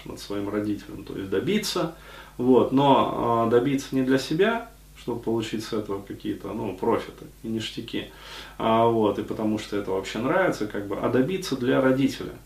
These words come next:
чтобы прийти потом, ткнуть, короче говоря, в нос родителю и сказать: «Смотри, короче говоря, вот, я же добился, а ты в меня там не верила».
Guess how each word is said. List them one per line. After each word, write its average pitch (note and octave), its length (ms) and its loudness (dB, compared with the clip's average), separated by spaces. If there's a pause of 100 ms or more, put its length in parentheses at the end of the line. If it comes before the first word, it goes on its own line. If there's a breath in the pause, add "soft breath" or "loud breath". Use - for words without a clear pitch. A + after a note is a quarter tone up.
(100)
чтобы - 240 -8
прийти B2+ 320 0
потом, G2 380 -2
ткнуть, F#3+ 380 -2
короче A2 420 -4
говоря, G#2 280 -2
в G2+ 80 -2
нос A2 260 -2
родителю G2+ 500 -4
и - 20 -6
сказать: G#2+ 380 -8
«Смотри, A#2 560 -2 (180)
короче F#2+ 360 -8
говоря, F2+ 320 -10
вот, - 200 -16
я A2+ 200 6
же A2 120 0
добился, C#3 520 0
а - 60 -4
ты B2+ 160 -2
в A#2+ 60 -6
меня G#2+ 220 -2
там G2+ 220 -4
не A2 100 2
верила». G#2+ 400 0